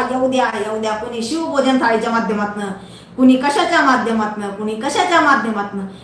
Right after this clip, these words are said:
कुठलंही विकास काम केलं नाही,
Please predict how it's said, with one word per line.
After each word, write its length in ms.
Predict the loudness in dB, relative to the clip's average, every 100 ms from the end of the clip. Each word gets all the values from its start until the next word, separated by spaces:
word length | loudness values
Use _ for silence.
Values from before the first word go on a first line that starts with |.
| -12 -6
कुठलंही 580 | -6 0 4 6 6
विकास 440 | 4 2 2 2 2
काम 400 | 4 6 6 2
केलं 640 | 0 -2 0 0 -2 0
नाही, 220 | 0 -2